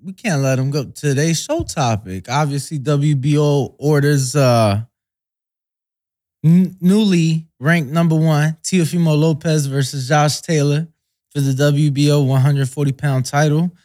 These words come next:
That's a fight that I know, uh, was already being spoke about, um,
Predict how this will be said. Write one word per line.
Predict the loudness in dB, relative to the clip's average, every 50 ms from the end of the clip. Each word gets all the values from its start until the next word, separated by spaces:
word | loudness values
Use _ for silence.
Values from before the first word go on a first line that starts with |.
| _ _ _ _ _ _
That's | 0 0 0 0
a | -2 -6
fight | -4 0 0 2 2 0 -2
that | -2 -2 0
I | 0 0
know, | 2 2 2 2 2 2
uh, | 2 2 2 2
was | 2 0 0 0
already | 2 2 2 2 0 0
being | 0 -2 0 0 0
spoke | -2 -4 -4 _ -2 -2 -2 -4
about, | -6 -4 -2 0 0 0 0 -2 -6 _ -8
um, | -4 -2 0 0 0 0 -2 -2 -4 -8